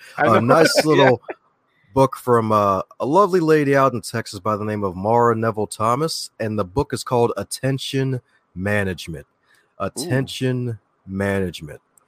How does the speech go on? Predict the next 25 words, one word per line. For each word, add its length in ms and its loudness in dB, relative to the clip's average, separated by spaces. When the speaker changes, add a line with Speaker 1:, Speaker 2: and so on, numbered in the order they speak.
Speaker 1:
Attention 540 -20
Management. 400 2
Speaker 2:
And 200 -8
this 200 0
book 220 0
came 280 2
out, 160 4
I'd 120 0
say, 140 -4
around 280 -2
twenty 400 -2
nineteen, 680 -2
Speaker 1:
Mm. 140 -8
Speaker 2:
and 460 0
it's 200 -4
filled 260 2
with 140 0
great 280 2
tips 260 -4
and 80 0
everything. 340 -2
And 80 0
she 140 -6
mentions 480 -2
how 440 -2